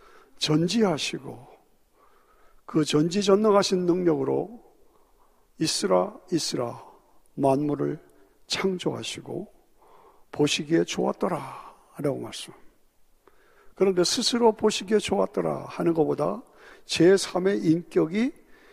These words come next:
"하나님 잘하셨습니다.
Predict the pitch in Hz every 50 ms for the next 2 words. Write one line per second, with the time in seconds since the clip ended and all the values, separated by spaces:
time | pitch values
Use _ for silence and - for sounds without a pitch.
0 | - _ - - 190 202 214 220 226 233 240 269 - - - _ _ _ _ _
1 | _ - - 185 190 190 190 - - 165 - - - - - 214 - - - -
2 | - -